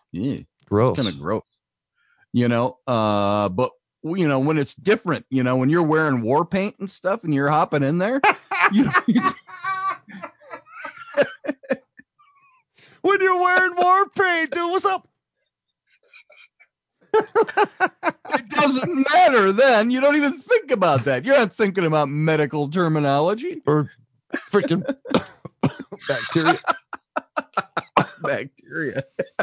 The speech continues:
Speaker 2: Ooh, dude, I just seriously freaking gagged, bro. What's up?
Speaker 1: Hey, hey, honey. <laughs> Um, <laughs> time for another bacterial treatment.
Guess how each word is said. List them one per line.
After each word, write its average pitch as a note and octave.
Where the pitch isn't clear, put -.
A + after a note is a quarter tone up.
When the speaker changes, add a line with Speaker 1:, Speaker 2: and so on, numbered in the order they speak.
Speaker 2:
Ooh, F4
dude, F#3+
I D3+
just D3
seriously D3
freaking C#3+
gagged, B2+
bro. B2+
What's D3+
up? B2+
Speaker 1:
Hey, A3+
hey, D#3+
honey. E3+
<laughs> G3+
Um, D3+
<laughs> -
time G#3+
for G3
another G3
bacterial G3
treatment. D#3+